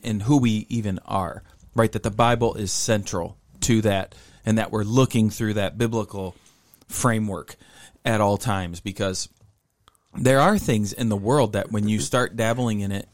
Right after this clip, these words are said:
it does make sense, such as acquiring wealth. When we look at that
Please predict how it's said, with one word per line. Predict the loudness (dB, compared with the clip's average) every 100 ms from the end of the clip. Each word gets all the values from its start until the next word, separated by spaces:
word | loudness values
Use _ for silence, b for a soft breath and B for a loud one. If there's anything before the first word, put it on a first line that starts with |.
| _
it | -4 -2
does | 0 0 0
make | -2 -2
sense, | -4 -4 -4 -8 -10
such | -4 -4 0
as | 0 0 0 -4 -12 -20 b b b b b _
acquiring | -2 2 4 6 6 4 4 2 -2 -8 _ _
wealth. | 4 6 6 2 -10 -18 _ _ _ _ _ _ _
When | 0
we | 2
look | 2 2 0
at | 0
that | 0 0